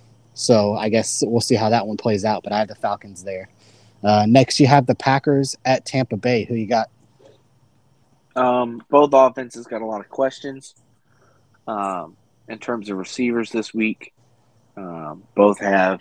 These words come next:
Speaker 2: extremely veteran, uh, savvy quarterbacks at the helm leading them.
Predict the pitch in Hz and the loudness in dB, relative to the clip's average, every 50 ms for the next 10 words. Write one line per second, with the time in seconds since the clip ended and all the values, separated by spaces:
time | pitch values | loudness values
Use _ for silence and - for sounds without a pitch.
0 | - - - 98 - - - - 127 123 123 123 117 117 113 117 120 - - 101 | -8 -8 -6 -6 -6 -8 -2 2 4 4 4 2 0 -2 -2 -2 -4 -4 -8 -6
1 | 101 107 107 110 113 113 110 110 104 104 - _ - 90 80 76 76 76 - - | -2 0 0 2 2 0 -2 -2 -6 -10 -14 _ -14 -12 -12 -12 -14 -16 -8 -2
2 | 120 110 104 104 107 95 - - 139 139 131 127 131 127 131 127 120 110 - - | 2 2 2 2 0 -4 -4 0 2 2 2 2 0 0 0 -2 -2 -2 -4 -8
3 | 110 95 - 92 - 123 123 120 117 113 113 110 85 107 123 135 135 139 135 143 | -12 -10 -10 -10 -6 -6 -4 -4 -6 -6 -10 -10 -6 -4 -2 -2 -2 -2 -4 -6
4 | 139 120 - 127 127 131 131 131 135 | -8 -10 -8 -6 -6 -6 -6 -8 -14